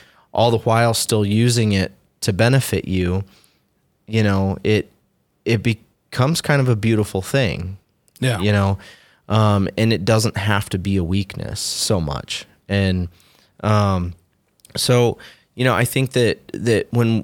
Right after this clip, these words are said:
Speaker 1: when we start talking about this stuff, though, it, it's, it's really important to, um, first, I think they'll be able to, like, identify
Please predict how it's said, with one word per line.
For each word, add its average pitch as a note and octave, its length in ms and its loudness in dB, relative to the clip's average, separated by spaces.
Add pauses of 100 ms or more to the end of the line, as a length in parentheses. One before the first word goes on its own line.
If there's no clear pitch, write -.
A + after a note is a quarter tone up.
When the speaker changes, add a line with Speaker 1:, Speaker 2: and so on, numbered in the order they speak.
(160)
Speaker 1:
when A2+ 180 -2
we A2 80 0
start - 300 0
talking G#2 380 0
about G2 220 -2
this F#2+ 140 -2
stuff, - 280 -4
though, G2 160 0
it, G2 120 0
it's, - 360 -4 (160)
it's - 260 -6 (180)
really C3+ 260 2
important G#2 540 0
to, F#2+ 340 0 (520)
um, G2+ 560 2 (580)
first, B2 520 0
I A2 60 4
think G#2+ 300 -2
they'll G#2 160 0
be G2+ 160 0
able G2 180 -2
to, G2+ 180 -2
like, F#2+ 320 -4 (120)
identify F2+ 880 -2